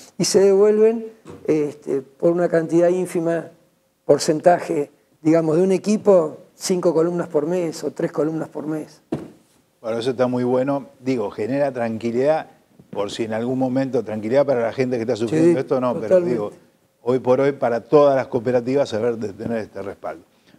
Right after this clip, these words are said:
Speaker 2: Bueno, sobre todo esto te vamos a seguir molestando, no te quepa ninguna
Speaker 1: No, no hay
Speaker 2: duda.
Speaker 1: ninguna molestia
Speaker 2: Eh.
Speaker 1: porque yo te agradezco porque esta información por ahí queda entre, entre las paredes de reuniones y demás, y esto está bueno que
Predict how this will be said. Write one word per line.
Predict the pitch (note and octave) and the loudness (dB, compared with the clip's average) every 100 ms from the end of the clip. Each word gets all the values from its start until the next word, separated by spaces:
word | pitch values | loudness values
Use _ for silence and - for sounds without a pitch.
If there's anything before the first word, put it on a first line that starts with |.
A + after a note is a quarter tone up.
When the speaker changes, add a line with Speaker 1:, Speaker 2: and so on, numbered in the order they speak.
| - | -2
Speaker 2:
Bueno, | D3+ D3 | 0 2
sobre | D#3 D#3+ | 2 2
todo | F#3+ A3 | 4 4
esto | G#3 | 2
te | D#3+ | 4
vamos | D#3+ D#3 | 4 4
a | A#2+ | 2
seguir | C#3 C#3+ | 0 0
molestando, | C#3 A#2+ - B2 G#2 G#2+ | -2 -2 -2 -2 -2 -6
no | A2+ | -6
te | A2 A2+ | -4 -4
quepa | A2+ G#2+ A2 | -4 -4 -4
ninguna | G#2+ A#2 A3 | -4 0 2
Speaker 1:
No, | G#3+ | 4
no | |
hay | A3+ | 2
Speaker 2:
duda. | A3 | 0
Speaker 1:
ninguna | G3+ G#3+ | 0 0
molestia | G3+ G#3+ A3+ A#3 | 2 2 4 2
Speaker 2:
Eh. | G#3 | 2
Speaker 1:
porque | G3+ F3 - F3+ E3+ E3+ - _ _ _ | 0 -2 0 2 2 -2 -16 _ _ _
yo | - F3+ | -4 -2
te | - - - F3+ | -2 -12 4 4
agradezco | F3+ F#3 G3 G3+ F#3+ | 6 4 2 2 0
porque | - _ F3 E3 - F3+ F3 F3 - - _ | 0 _ 2 2 2 4 4 0 -12 -20 _
esta | - F3 F#3+ | -2 4 4
información | F3 F#3 F3 E3+ G#3+ G#3 | 6 4 4 2 0 0
por | F#3+ F3+ | 2 0
ahí | F3+ | 2
queda | G3 F#3+ F3 D#3 C3 - _ _ _ | 4 4 2 -2 -6 -20 _ _ _
entre, | D#3+ D#3 D3+ E3 | -18 -18 -8 -8
entre | D#3 - E3+ E3 - _ _ _ _ | -8 -6 -6 -6 -10 _ _ _ _
las | - E3 | 0 2
paredes | - F3 G3+ E3+ | 4 6 6 4
de | E3 | 2
reuniones | F3 F3+ G3+ G3 F3 - | 0 0 0 -2 -4 0
y | E3+ | 0
demás, | F3+ G3 G3 - _ _ _ _ | 0 -2 -4 -8 _ _ _ _
y | D#3 E3+ | 2 2
esto | E3+ | 2
está | E3+ F3 | 6 6
bueno | F#3+ G3 F#3+ | 6 2 0
que | E3+ D#3 D3+ | 0 0 -2